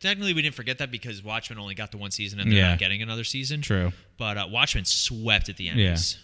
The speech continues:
Speaker 1: And you know what? I love when superhero shows win awards. You know, you got Black Panther winning, an, you
Speaker 2: Yeah.
Speaker 1: know, being an Oscar winner. Um, or was it just nominated? Did Black Panther actually win? I don't remember.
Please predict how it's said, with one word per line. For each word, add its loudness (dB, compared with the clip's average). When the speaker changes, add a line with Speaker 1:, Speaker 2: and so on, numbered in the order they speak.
Speaker 1:
And -2
you 2
know 6
what? 2
I 2
love 0
when -4
superhero -4
shows -4
win -6
awards. -4
You -4
know, -2
you 0
got -2
Black -2
Panther 0
winning, -6
an, -8
you 2
Speaker 2:
Yeah. 4
Speaker 1:
know, -2
being -8
an -6
Oscar -2
winner. -4
Um, -10
or -10
was -6
it -8
just -8
nominated? -10
Did -14
Black -12
Panther -14
actually -14
win? -12
I -16
don't -10
remember. -10